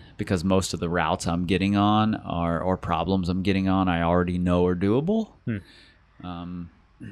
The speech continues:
Speaker 1: and I know the grades of, so I can, you know, determine whether it's a, a fair fight for me or not. Uh, I can at least be okay with taking a stick clip up or, you know,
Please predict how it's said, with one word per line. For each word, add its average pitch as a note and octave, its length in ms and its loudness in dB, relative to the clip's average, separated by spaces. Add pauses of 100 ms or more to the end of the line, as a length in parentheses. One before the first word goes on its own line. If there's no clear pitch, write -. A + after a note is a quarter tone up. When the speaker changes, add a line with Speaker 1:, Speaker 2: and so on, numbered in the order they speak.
(460)
Speaker 1:
and A2 120 0
I G2 80 4
know F#2+ 200 2
the F2+ 80 0
grades E2+ 560 -4
of, G#2+ 340 2
so E2 220 0
I E2+ 140 0
can, F2 500 -2
you G2+ 100 -4
know, F2 120 -2
determine F2+ 760 0 (460)
whether E2+ 460 0
it's E2 200 -2
a, E2 520 -2
a F2+ 100 -6
fair E2+ 320 -2
fight E2+ 320 -4
for A2+ 140 -4
me G2+ 180 -2
or G#2 60 0
not. A2+ 320 0 (1040)
Uh, G2+ 200 -16
I - 140 -6
can D3 180 0
at B2+ 60 0
least D#3 440 0 (460)
be B2 220 6
okay A2 840 2
with F#2+ 280 -2
taking F2 380 0
a E2 80 0
stick - 340 -10
clip E2 300 -4
up D#2+ 300 -2 (680)
or, D#2+ 600 -2 (640)
you E2+ 100 -8
know, D2+ 500 -12